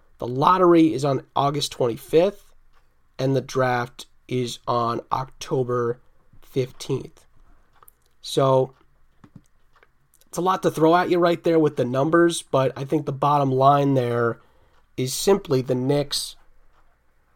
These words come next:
can't do anything else. They can't get any, you know, they can't tank anymore. Season's over. They're stuck with what they've got. Um, and to be fair, again, they would have been, if you win a little bit more, you maybe could, in,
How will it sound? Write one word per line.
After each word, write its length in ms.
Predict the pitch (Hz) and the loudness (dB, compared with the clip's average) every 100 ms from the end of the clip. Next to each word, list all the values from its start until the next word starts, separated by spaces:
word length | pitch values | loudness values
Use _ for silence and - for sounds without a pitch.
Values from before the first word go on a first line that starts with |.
| _ _ _ | _ _ _
can't 260 | - 180 180 | -2 0 2
do 140 | 190 | 4
anything 280 | 185 170 156 | 4 4 2
else. 500 | 143 143 139 - - _ _ _ _ _ _ | 2 0 -2 -10 -14 _ _ _ _ _ _
They 80 | 127 | -14
can't 240 | 131 165 160 | -2 0 4
get 140 | 165 | 6
any, 320 | 160 160 151 | 8 6 4
you 100 | 147 | 0
know, 140 | 143 139 | 0 0
they 100 | 139 | 0
can't 260 | 175 165 | 0 0
tank 300 | - 160 156 | -2 -2 0
anymore. 540 | 151 143 139 135 135 - | 0 2 2 2 0 -6
Season's 560 | - 170 170 170 143 | -4 -2 2 2 4
over. 340 | 143 135 127 131 | 4 2 2 0
They're 120 | 127 | 0
stuck 340 | - 165 165 | 0 -2 0
with 120 | 170 156 | 2 2
what 180 | 143 | 2
they've 160 | 143 135 | 0 -2
got. 420 | 135 123 120 - - - _ _ _ _ _ | 0 0 0 -4 -14 -20 _ _ _ _ _
Um, 640 | 131 131 131 127 123 123 - | 0 2 2 0 -2 -6 -8
and 220 | 147 139 | -12 -12
to 80 | 143 | -12
be 80 | 139 | -14
fair, 200 | - 160 | -10 -6
again, 200 | 143 131 | -2 -2
they 60 | |
would 160 | 123 131 | -2 -4
have 100 | 123 | -4
been, 80 | 151 | -8
if 80 | - | -14
you 120 | 127 | -8
win 200 | 143 156 | -2 0
a 40 | |
little 220 | 151 156 | 4 4
bit 120 | 151 143 | 4 4
more, 340 | 156 165 123 | 6 8 6
you 140 | 120 | 2
maybe 220 | 127 135 135 | -2 -4 -4
could, 200 | 143 131 | -4 -4
in, 240 | 127 | -6